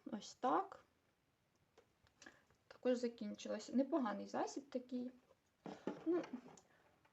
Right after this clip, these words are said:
я не буду зараз, е, ну, навіть якщо мені й подобались якісь тут засоби, не буду я про це сильно тут розмовляти, тому що,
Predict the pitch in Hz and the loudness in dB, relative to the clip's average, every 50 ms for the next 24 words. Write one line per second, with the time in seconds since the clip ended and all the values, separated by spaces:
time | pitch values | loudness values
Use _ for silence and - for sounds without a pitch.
0 | _ _ _ _ _ _ - - - 233 233 277 285 302 294 285 277 - - - | _ _ _ _ _ _ -14 -8 -4 2 4 6 6 6 6 4 2 0 0 4
1 | 262 277 262 277 294 277 254 262 262 247 247 - - - 247 240 233 254 254 254 | 4 6 6 4 2 4 6 6 6 6 4 -2 -4 -2 0 2 4 4 4 4
2 | 247 247 - - - - - 233 226 226 220 214 214 220 - _ _ _ _ _ | 2 0 -2 -6 -8 -6 -4 -2 -2 -2 -2 -4 -6 -10 -14 _ _ _ _ _
3 | - - - - - - 269 294 302 294 294 277 285 - 294 285 277 269 269 262 | -20 -18 -16 -8 -2 2 2 2 2 2 0 -2 0 2 4 4 6 6 4 4
4 | 262 277 262 240 - 539 - - 339 311 302 294 - - 277 269 285 277 - - | 4 4 2 2 4 2 2 2 2 2 2 2 0 -2 -2 0 0 -2 0 0
5 | - 262 262 - 247 240 247 240 254 254 - - 233 214 240 233 240 - - - | -2 -2 0 0 0 2 2 2 2 2 0 0 0 2 2 0 0 -2 -14 -6
6 | - 311 320 302 294 233 240 220 214 214 - 240 233 - - 240 - - - 240 | 0 2 4 4 4 4 4 2 2 0 -4 -6 -6 -6 -6 -6 -6 -4 0 2
7 | 233 233 226 - - 233 220 - 226 247 240 233 247 254 262 311 403 523 523 320 | 2 2 2 0 -4 -10 -8 -4 0 0 2 4 4 4 4 4 4 4 4 4
8 | - - 247 247 254 254 254 - - 247 240 240 | 4 4 4 4 4 2 2 2 2 4 4 2